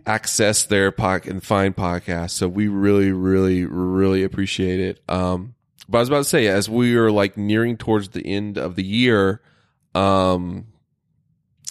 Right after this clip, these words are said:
it's just, uh, we just appreciate anyone listening to our show, and, um, we've got some plans for different things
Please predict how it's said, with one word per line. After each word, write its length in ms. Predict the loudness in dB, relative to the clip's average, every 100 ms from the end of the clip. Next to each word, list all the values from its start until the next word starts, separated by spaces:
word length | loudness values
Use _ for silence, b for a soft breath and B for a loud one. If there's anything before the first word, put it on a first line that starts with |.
| -12 -8
it's 200 | -6 -4
just, 340 | -2 -2 0
uh, 920 | 2 4 4 2 0 -2 -2 -4 -6
we 300 | -8 -8 -8
just 220 | -8 -8
appreciate 360 | -6 -6 -2 -2
anyone 360 | 0 0 0 0
listening 320 | -2 -4 -4
to 140 | -2
our 80 | -2
show, 400 | -2 -4 -2 -4
and, 240 | -4 -4
um, 440 | -4 -2 -4 -8 -14 b b b b -2
we've 200 | 0 2
got 240 | 0 -2
some 460 | -2 0 0 -4 -6
plans 680 | -2 2 4 2 2 0 -4
for 420 | -4 -2 0 2 0
different 360 | -6 -4 -4
things 540 | 0 0 -2 -4 -4